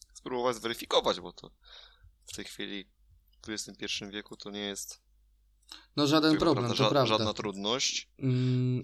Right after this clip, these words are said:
Speaker 2: ale tak
Speaker 1: E,
Speaker 2: idąc też, e, jeszcze odnośnie, e, samego spotkania,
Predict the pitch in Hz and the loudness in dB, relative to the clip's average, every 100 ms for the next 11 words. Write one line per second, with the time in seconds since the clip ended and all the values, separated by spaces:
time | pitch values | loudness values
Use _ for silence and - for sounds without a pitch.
0 | 117 131 143 143 139 139 160 151 - 147 | 0 2 4 2 2 0 2 2 2 0
1 | 135 - 135 135 131 127 135 - 135 120 | 2 2 2 2 2 2 2 2 2 2
2 | 123 - 120 127 120 - 123 143 - - | 0 -2 0 0 0 0 -2 -2 -6 -16
3 | - - - 113 117 113 113 113 127 123 | -14 -10 -4 -2 0 -2 -2 0 0 0
4 | 120 120 - 123 - 113 110 | 0 -2 -2 -6 -2 0 2